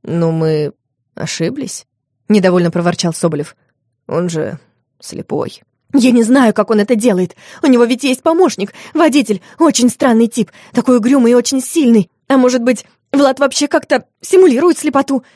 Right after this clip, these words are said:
Я нашла у него рисунки. Там усадьба и пентаграмма, и Ирка, и еще там я! И все это очень натуралистично. И как он мог это нарисовать, если он действительно слепой? Пожалуйста, приезжайте скорее, пока он не уничтожил рисунки.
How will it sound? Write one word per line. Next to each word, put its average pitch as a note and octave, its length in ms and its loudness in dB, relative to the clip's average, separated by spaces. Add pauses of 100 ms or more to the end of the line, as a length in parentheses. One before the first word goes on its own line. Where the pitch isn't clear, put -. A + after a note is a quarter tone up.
(260)
Я D#4 140 2
нашла B3 260 2
у B3+ 40 4
него C4 180 4
рисунки. B3+ 500 0 (240)
Там C#4+ 200 2
усадьба A#3+ 400 0
и A#3+ 40 0
пентаграмма, C4+ 640 0
и D#4+ 80 -2
Ирка, D4 420 0 (160)
и F4+ 60 2
еще F4+ 200 2
там F#4+ 120 2
я! F4+ 300 2 (400)
И D4 80 2
все D4+ 180 0
это C#4+ 160 0
очень C#4+ 340 0 (460)
натуралистично. C4 880 0 (380)
И D4 80 0
как D4+ 160 0
он C#4 100 4
мог C4 160 4
это B3 140 -2
нарисовать, B3+ 440 0
если A#3+ 200 -2
он A#3+ 80 4
действительно B3 480 2
слепой? D4+ 400 0 (400)
Пожалуйста, A#3+ 400 -2
приезжайте C4 360 0
скорее, B3 300 2
пока C4 260 0
он B3+ 120 0 (240)
не D4+ 80 2
уничтожил C#4 520 0
рисунки. C#4 480 0